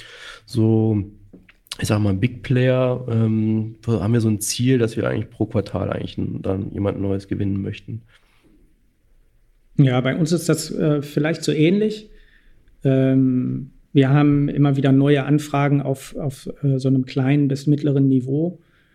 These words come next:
Speaker 2: Und so größere Anfragen, ähm, haben wir so zwischen drei und sechs oder sieben pro Jahr, äh, aus denen dann, ähm, auch längere Engagements hier und da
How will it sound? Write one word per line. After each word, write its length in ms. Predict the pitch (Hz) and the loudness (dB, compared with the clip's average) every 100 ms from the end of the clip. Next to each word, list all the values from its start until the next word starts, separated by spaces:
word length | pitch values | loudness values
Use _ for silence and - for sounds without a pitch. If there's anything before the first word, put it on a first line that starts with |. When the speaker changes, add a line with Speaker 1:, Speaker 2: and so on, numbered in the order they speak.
| - - - - - _ | -20 -20 -20 -20 -20 _
Speaker 2:
Und 140 | - 147 | 2 6
so 100 | 156 | 6
größere 480 | 139 151 165 160 156 | 6 4 4 0 2
Anfragen, 800 | 160 151 - 151 151 156 151 156 | 2 0 -2 0 2 2 2 0
ähm, 720 | 156 143 139 143 139 139 143 143 - | 0 2 4 4 4 2 -2 -10 -2
haben 160 | 143 143 | 2 4
wir 100 | 143 | 2
so 440 | 135 139 139 139 | 4 4 4 2
zwischen 720 | 131 - 143 151 143 139 135 | 0 -2 0 2 4 4 2
drei 680 | 135 123 123 131 139 143 143 | -2 -4 -2 0 2 4 2
und 1040 | - 147 139 139 139 135 135 - - - - - - _ _ | 0 0 2 2 2 2 -2 -8 -10 -10 -12 -12 -14 _ _
sechs 560 | - 123 131 143 143 - | -4 0 2 0 -2 -4
oder 240 | 156 135 | 0 0
sieben 760 | 123 139 156 160 151 147 147 - - _ | 0 0 2 2 2 2 0 -4 -14 _
pro 260 | - 147 143 | 0 2 2
Jahr, 640 | 143 139 156 160 160 160 _ - - - - - | 2 0 0 0 -4 -10 _ -20 -20 -20 -20 -4
äh, 200 | 135 131 | 0 2
aus 280 | 135 135 135 | 2 -2 0
denen 360 | 135 135 139 135 | 2 4 4 4
dann, 540 | 131 131 135 131 135 | 2 2 2 2 -2
ähm, 880 | 147 131 127 127 127 127 123 120 127 - | -2 -2 0 2 2 2 0 -4 -8 -6
auch 180 | 143 | -2
längere 360 | 143 139 143 131 | 2 4 4 2
Engagements 760 | 131 139 135 123 131 127 143 | 2 2 2 2 2 4 2
hier 200 | 139 135 | 0 -2
und 140 | 127 123 | -2 -4
da 300 | 120 123 | -6 -8